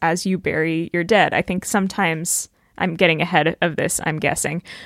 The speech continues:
but I think sometimes in the contemporary world, people don't really have an opportunity to grieve in the moment because things are so impersonal.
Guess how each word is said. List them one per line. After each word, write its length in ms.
but 320
I 100
think 280
sometimes 640
in 180
the 340
contemporary 840
world, 640
people 280
don't 300
really 260
have 300
an 120
opportunity 960
to 140
grieve 800
in 160
the 60
moment 520
because 760
things 320
are 160
so 760
impersonal. 800